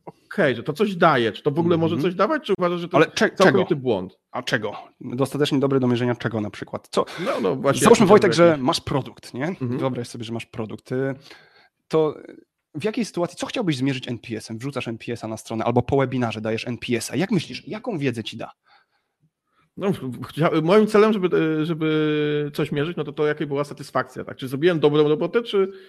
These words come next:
Speaker 1: czy niedobrą robotę? No i
Speaker 2: Mhm.
Speaker 1: wiadomo, że nie dowiem się, no dlaczego, no ale powiedzmy takie ogólne, chciałbym wiedzieć, czy idę w dobrym kierunku, w dobrą stronę się kieruję, czy też nie.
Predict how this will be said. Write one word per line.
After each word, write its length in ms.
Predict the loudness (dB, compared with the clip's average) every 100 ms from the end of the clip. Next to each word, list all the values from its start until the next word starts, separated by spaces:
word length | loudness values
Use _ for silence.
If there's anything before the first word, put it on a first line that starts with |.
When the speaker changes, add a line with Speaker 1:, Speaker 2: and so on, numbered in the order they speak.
| _
Speaker 1:
czy 120 | 2
niedobrą 420 | 2 4 0 0
robotę? 340 | 0 0 2 2 2 -4 0
No 60 | 4
i 40 |
Speaker 2:
Mhm. 20 |
Speaker 1:
wiadomo, 260 | 4 4 2
że 80 | 0
nie 100 | 0
dowiem 260 | 0 0
się, 180 | 0 0
no 120 | 0 0
dlaczego, 460 | -2 0 0 2
no 80 | 0
ale 180 | 0 0
powiedzmy 340 | -4 -6 -8
takie 200 | -10 -4
ogólne, 580 | -4 0 2 2 0 -4 -8 _ _
chciałbym 260 | -6 -6 -6
wiedzieć, 300 | -6 -8 -6
czy 60 | 0
idę 140 | 0
w 40 |
dobrym 260 | 0 -2 -2
kierunku, 380 | -2 -2 -2 -4
w 20 |
dobrą 240 | -4 -4
stronę 400 | -4 -2 -2 -2
się 120 | -8 -8
kieruję, 340 | -4 0 -2
czy 100 | -2
też 180 | -10
nie. 100 | -12